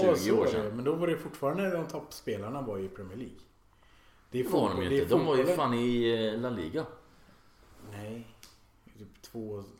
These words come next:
Speaker 2: i Real Madrid hade typ fem stycken. Men Premier League hade ju fortfarande toppspelarna.
Speaker 1: Vilka
Speaker 2: Toppspelare.
Speaker 1: toppspelare?
Speaker 2: Vilka hade de inte? De hade Rooney. Femton år sedan. Vad var det? Tjugohundrasju.
Speaker 1: Ja.
Speaker 2: Ja.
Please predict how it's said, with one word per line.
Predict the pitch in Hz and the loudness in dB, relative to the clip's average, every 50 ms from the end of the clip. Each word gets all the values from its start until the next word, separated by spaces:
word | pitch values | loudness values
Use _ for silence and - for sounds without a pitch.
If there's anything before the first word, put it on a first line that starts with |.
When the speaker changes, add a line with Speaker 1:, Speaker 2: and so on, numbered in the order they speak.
| - - _ - - - | -20 -20 _ -20 -20 -18
Speaker 2:
i | - - 117 | -12 -12 -8
Real | 120 120 110 110 | -6 -6 -6 -6
Madrid | 110 107 117 131 131 117 | -6 -8 -8 -8 -8 -8
hade | 107 95 87 | -8 -10 -10
typ | 85 87 - - - - | -14 -18 -20 -20 -20 -18
fem | 98 95 92 90 | -16 -16 -16 -16
stycken. | - - 85 - - - - - _ _ _ _ _ - - - _ _ _ _ _ | -18 -20 -20 -20 -20 -20 -20 -20 _ _ _ _ _ -20 -20 -20 _ _ _ _ _
Men | - 110 104 104 - | -12 -10 -10 -10 -12
Premier | - - 120 113 110 113 | -8 -6 -6 -4 -4 -4
League | 135 143 131 127 | -4 -4 -4 -4
hade | 131 117 | -4 -4
ju | 117 | -4
fortfarande | - 120 117 - - 107 117 127 120 | -6 -8 -14 -12 -10 -8 -6 -6 -8
toppspelarna. | - - 113 - - - - 92 90 92 98 107 101 104 - - _ _ _ _ _ _ _ _ _ _ _ _ _ _ _ _ | -8 -10 -12 -12 -14 -16 -14 -14 -12 -12 -12 -14 -14 -16 -20 -20 _ _ _ _ _ _ _ _ _ _ _ _ _ _ _ _
Speaker 1:
Vilka | - 107 107 107 | -12 -12 -10 -8
Speaker 2:
Toppspelare. | - 104 - 107 95 101 - 95 | -8 -8 -6 -6 -6 -6 -8 -10
Speaker 1:
toppspelare? | 82 78 78 76 80 85 - _ _ _ _ _ _ _ _ _ _ _ _ _ _ | -10 -10 -12 -12 -14 -16 -20 _ _ _ _ _ _ _ _ _ _ _ _ _ _
Speaker 2:
Vilka | - 151 - - 160 | -20 -16 -12 -10 -6
hade | 147 147 | -6 -6
de | 151 156 | -6 -6
inte? | 143 107 - - - 202 - - - _ | -10 -12 -14 -16 -18 -18 -18 -20 -20 _
De | - 139 | -16 -14
hade | 151 147 147 | -10 -10 -8
Rooney. | 143 151 143 123 117 135 190 220 - - - _ _ _ _ _ - _ _ _ _ _ _ _ _ _ _ _ _ _ _ _ _ _ - - 110 110 - - - - - | -6 -4 -4 -4 -4 -4 -6 -10 -12 -16 -20 _ _ _ _ _ -20 _ _ _ _ _ _ _ _ _ _ _ _ _ _ _ _ _ -20 -20 -18 -18 -18 -20 -20 -12 -10
Femton | 160 143 135 120 135 143 156 156 | -8 -8 -6 -6 -8 -6 -6 -8
år | 139 | -10
sedan. | - - 82 82 85 - - - _ _ | -12 -16 -18 -20 -20 -20 -20 -20 _ _
Vad | - 120 120 | -16 -12 -10
var | 123 127 | -10 -10
det? | 127 117 98 | -10 -10 -12
Tjugohundrasju. | - - 127 113 110 110 110 107 107 104 104 101 101 98 - - 139 117 - - - - _ _ _ _ _ _ _ _ | -12 -10 -10 -8 -8 -8 -8 -10 -10 -10 -10 -10 -12 -14 -12 -12 -12 -12 -12 -16 -20 -20 _ _ _ _ _ _ _ _
Speaker 1:
Ja. | 120 117 113 110 110 110 107 _ _ _ _ _ _ _ _ _ | -16 -14 -14 -16 -18 -20 -20 _ _ _ _ _ _ _ _ _
Speaker 2:
Ja. | - 127 143 170 180 170 | -12 -12 -12 -12 -14 -18